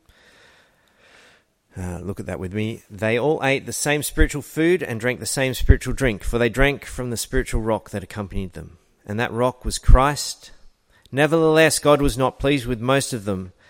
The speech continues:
Their bodies were scattered in the wilderness." Now, these things occurred as examples to keep us from setting our hearts on evil things as they did.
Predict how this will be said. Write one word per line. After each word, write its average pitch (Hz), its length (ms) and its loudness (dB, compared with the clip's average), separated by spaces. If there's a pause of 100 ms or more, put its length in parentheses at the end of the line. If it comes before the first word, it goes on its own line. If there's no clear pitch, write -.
(160)
Their 110 100 -4
bodies 120 400 6
were 110 80 -4
scattered 113 600 -2
in 101 180 -8
the 98 80 -6
wilderness." 95 840 -8 (1600)
Now, 117 180 0
these 139 280 4
things 170 300 0
occurred 131 640 2 (440)
as 113 160 -4
examples 131 920 2 (420)
to 143 100 -4
keep - 320 6
us 175 220 8
from 135 220 2
setting 180 360 0
our 160 140 2
hearts 147 420 0
on 135 220 0
evil 170 260 6
things 147 500 -2
as 117 280 -6
they 113 160 -2
did. 95 340 -10